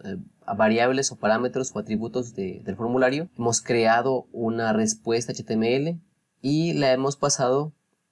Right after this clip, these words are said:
los valores que recibimos y le hemos enviado nuevamente hacia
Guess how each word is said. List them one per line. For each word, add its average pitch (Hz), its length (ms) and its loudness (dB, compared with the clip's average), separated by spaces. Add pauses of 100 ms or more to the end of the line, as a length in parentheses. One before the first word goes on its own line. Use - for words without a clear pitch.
los 107 400 2
valores 110 320 2
que - 100 -6
recibimos 156 680 -2
y 123 180 -2
le 123 100 2
hemos 117 240 -2
enviado 110 300 2
nuevamente 110 680 0 (480)
hacia 110 560 -2